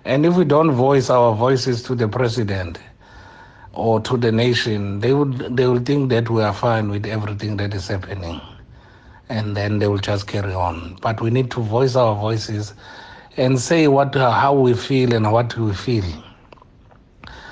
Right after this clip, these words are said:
So for me, it's not about being, uh, politically aligned. It's about saying what I feel and what I believe needs to be done. That's all.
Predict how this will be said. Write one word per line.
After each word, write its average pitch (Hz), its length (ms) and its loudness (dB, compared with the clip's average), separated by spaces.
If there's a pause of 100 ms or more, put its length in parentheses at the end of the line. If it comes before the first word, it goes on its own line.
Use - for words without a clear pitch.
(160)
So 156 380 2
for 139 200 0
me, 147 220 4
it's 123 160 0
not 127 160 4
about 113 280 2
being, 117 340 2
uh, 113 100 0
politically 110 1200 0
aligned. 95 640 -2 (680)
It's 107 440 -4
about 110 440 0
saying 113 1000 0 (420)
what 131 200 0
I 107 140 2
feel 117 420 -2 (540)
and 110 180 -2
what 117 140 2
I 107 120 2
believe 104 540 0
needs 113 360 -2
to 135 120 0
be 135 120 0
done. 110 520 0 (840)
That's 107 240 -4
all. 92 180 -4